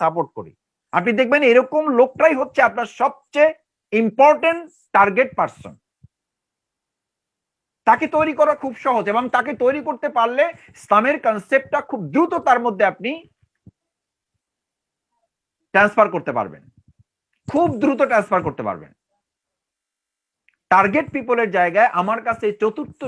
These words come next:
ব্যক্তিটি খুবই গুরুত্বপূর্ণ, যে ইসলামের বেসিক গুলো মানে না, কিন্তু ইসলামের প্রতি তার আগ্রহের জায়গাটা খুবই তীব্র, খুবই তীব্র। ওমরে ফারুক রাদিয়াল্লাহু তাআলা আন,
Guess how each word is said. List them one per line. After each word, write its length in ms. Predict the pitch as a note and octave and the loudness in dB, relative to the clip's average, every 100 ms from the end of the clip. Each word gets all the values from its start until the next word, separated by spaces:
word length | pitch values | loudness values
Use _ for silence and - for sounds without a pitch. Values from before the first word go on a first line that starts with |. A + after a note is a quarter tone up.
| G#3 | -4
ব্যক্তিটি 380 | G3+ - F#3 F#3 - | -4 -10 -12 -6 -2
খুবই 200 | E4+ C4+ | 0 0
গুরুত্বপূর্ণ, 460 | G3+ D#3+ B2+ A2 E2+ _ _ _ - - - | -2 -4 -6 -6 -12 _ _ _ -20 -4 2
যে 80 | G#3 A3 | 4 4
ইসলামের 340 | - C4 C4 F3+ | 4 6 6 6
বেসিক 300 | G#3+ E4 E4+ D4 | 4 4 4 4
গুলো 140 | D4 | 4
মানে 240 | A3+ F#3 D#3+ | 4 2 2
না, 60 | A#3+ B3+ | 0 0
কিন্তু 160 | A3 G3+ | -6 -6
ইসলামের 400 | - A3+ B3+ D4 | -4 -2 -2 -4
প্রতি 180 | D4 C#4 B3+ | -6 -10 -2
তার 160 | A3 A3 - F#3 | 2 2 4 2
আগ্রহের 400 | F#3+ C#4+ D4+ C4+ | 2 -2 -2 0
জায়গাটা 380 | C4 A#3+ B3 B3 - | -2 -2 -6 -8 -8
খুবই 200 | F4 F4+ - | -4 -4 -2
তীব্র, 220 | G3+ B2+ G2+ _ _ _ _ _ _ _ _ _ _ _ _ - | -8 -8 -16 _ _ _ _ _ _ _ _ _ _ _ _ 0
খুবই 260 | D#4 F4 - | 2 2 0
তীব্র। 260 | A#3 D3 A2 - | -4 -4 -10 -6
ওমরে 240 | F3+ B3+ C4+ | 0 2 4
ফারুক 220 | B3 B3 A#3 | 4 2 0
রাদিয়াল্লাহু 420 | A#3 G#3+ G#3 G3+ G3 | 0 0 2 0 0
তাআলা 200 | D#3+ | -4
আন, 60 | C#3+ | -4